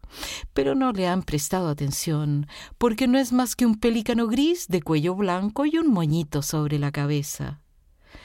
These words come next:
El pelícano vuela alrededor de ellos, se aleja y vuelve a volar junto a ellos,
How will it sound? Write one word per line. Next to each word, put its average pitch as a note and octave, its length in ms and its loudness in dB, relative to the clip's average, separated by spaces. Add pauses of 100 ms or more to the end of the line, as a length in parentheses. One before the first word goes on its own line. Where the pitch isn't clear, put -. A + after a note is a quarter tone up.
(580)
El E3+ 140 2
pelícano D3 680 0
vuela E3 440 0
alrededor C#3+ 680 -2
de C#3+ 100 -2
ellos, C3+ 600 -6 (340)
se - 220 -2
aleja F#3 580 -2
y C3 100 -4
vuelve B3+ 640 -2
a G3+ 60 -2
volar G3 300 -4
junto G#3+ 360 -4
a F3 100 -4
ellos, D3 600 -4